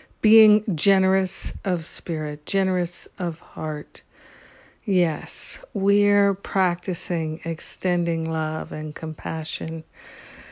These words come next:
Ah, so grateful to take that breath together, that holy breath of life, of love. We place our hand on our heart and we wholeheartedly declare ourselves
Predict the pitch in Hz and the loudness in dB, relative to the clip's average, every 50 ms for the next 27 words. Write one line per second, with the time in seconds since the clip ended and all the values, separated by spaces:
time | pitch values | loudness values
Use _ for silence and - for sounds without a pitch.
0 | - - - - - _ _ _ - - 277 262 247 233 214 196 180 165 156 147 | -20 -20 -20 -20 -20 _ _ _ 2 6 8 8 10 8 8 6 4 2 0 -2
1 | 143 143 - - - - 226 208 180 - 196 190 185 180 - - 196 190 185 180 | -6 -8 -10 -6 0 2 2 2 4 4 2 2 2 2 0 -2 0 0 0 0
2 | - - 190 180 - - 180 175 175 185 - 180 175 175 170 - - - 190 170 | 0 -2 -4 -4 -2 0 0 0 0 0 0 2 2 2 2 -2 -4 -8 -4 -2
3 | 175 170 170 175 170 165 170 160 160 - - - - 190 180 180 175 175 165 - | 0 0 0 0 0 0 0 -2 -4 -6 -8 -6 -4 -2 0 0 0 -2 -2 -2
4 | 175 170 165 160 156 - - - - - - _ _ _ _ _ _ - 233 190 | -2 0 0 0 -2 -4 -10 -18 -20 -20 -20 _ _ _ _ _ _ -6 -2 -2
5 | 180 165 165 175 175 165 160 160 156 156 - - - - - _ _ _ - - | -2 0 0 0 0 0 0 -2 -4 -8 -10 -16 -20 -20 -20 _ _ _ -20 -20
6 | - - - - - - - - - 214 190 180 170 175 175 175 175 170 165 165 | -20 -20 -20 -20 -20 -20 -18 -6 0 2 2 2 4 4 4 4 4 4 2 2
7 | 165 160 160 - - - - - - - - 220 202 - - 240 233 226 226 233 | 0 -2 -4 -6 -12 -20 -20 -20 -6 2 4 4 6 8 8 8 8 8 6 4
8 | 214 196 - - - 208 196 190 190 190 185 196 196 - - - 185 180 175 170 | 4 4 2 0 0 0 2 2 2 2 2 0 -2 -4 -4 -2 0 0 0 0
9 | 165 - - 196 190 190 185 190 185 180 - 196 185 175 180 170 160 - 196 190 | -2 -2 -2 0 2 4 4 4 2 2 0 0 2 2 2 2 0 0 0 2
10 | 190 185 170 - 190 185 180 175 180 175 175 175 170 170 165 170 180 175 - - | 2 0 0 0 0 0 2 2 0 0 0 0 0 0 -2 -4 -6 -8 -6 -4
11 | - 190 180 180 175 175 180 - - 180 175 165 - - - - 190 185 180 180 | -2 -2 0 2 0 0 0 -2 -4 -4 -4 -4 -6 -6 -4 -2 0 2 2 2
12 | 180 180 180 175 - - | 2 2 0 -2 -6 -12